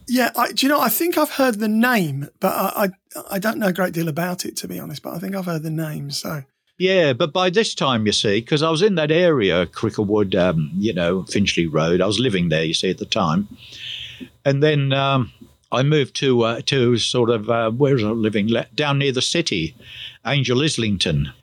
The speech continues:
Speaker 2: Yeah, so I couldn't pick up Memphis from there at all, you know, so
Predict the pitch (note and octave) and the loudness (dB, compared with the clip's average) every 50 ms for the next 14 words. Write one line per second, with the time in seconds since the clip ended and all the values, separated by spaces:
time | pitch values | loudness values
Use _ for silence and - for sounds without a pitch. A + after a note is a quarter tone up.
0 | _ - C#3+ B2 A#2+ - C#3 B2 B2 - E3 D3 B2 A#2 - C3 G#2 B2 A2 - | _ 0 0 0 0 0 0 -2 -2 0 -2 -2 0 -2 -2 -2 -2 -2 -2 -2
1 | F#2 G#2+ G2 G2 G2+ F2+ - G2+ F2+ - - G#2 G2 F#2+ F#2+ F#2+ G2 F#2+ G#2 - | -2 -2 0 0 -2 -2 -2 -2 -2 -2 0 0 0 0 2 2 0 0 0 -2
2 | - - A#2+ A#2 G#2 F2+ E2 D#2+ F#2 A2+ A2 F#2+ F2 G2+ G#2+ - - - G#2+ G2+ | 0 0 2 2 2 2 0 0 0 0 2 2 2 2 0 0 -2 -2 -2 0
3 | G2 G2+ G2+ | 0 0 -2